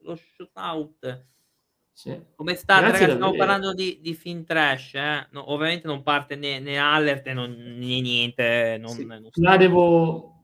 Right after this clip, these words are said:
Speaker 2: devo riaprire tutto, mi si è chiuso, mi sta chiudendo
Speaker 1: Ecco,
Speaker 2: la
Speaker 1: si è anche
Speaker 2: schermata.
Speaker 1: frizzato. Comunque stiamo parlando di film trash. Aspetta che ti faccio, benvenuti a tutti, ragazzi. Qual è il vostro, e non parte neanche l'S O. <laughs> Vabbè, ragazzi.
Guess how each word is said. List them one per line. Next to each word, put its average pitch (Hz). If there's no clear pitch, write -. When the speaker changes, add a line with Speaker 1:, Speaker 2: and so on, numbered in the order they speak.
Speaker 2:
devo 165
riaprire 180
tutto, 165
mi 139
si 135
è 131
chiuso, 147
mi 143
sta -
chiudendo 147
Speaker 1:
Ecco, 139
Speaker 2:
la 131
Speaker 1:
si 151
è 170
anche 190
Speaker 2:
schermata. 151
Speaker 1:
frizzato. 131
Comunque 226
stiamo 233
parlando 240
di 214
film 185
trash. 120
Aspetta 127
che 127
ti -
faccio, 131
benvenuti 160
a -
tutti, 226
ragazzi. 196
Qual 185
è 220
il 196
vostro, 185
e -
non 151
parte 180
neanche 196
l'S 175
O. 160
<laughs> 180
Vabbè, 143
ragazzi. 123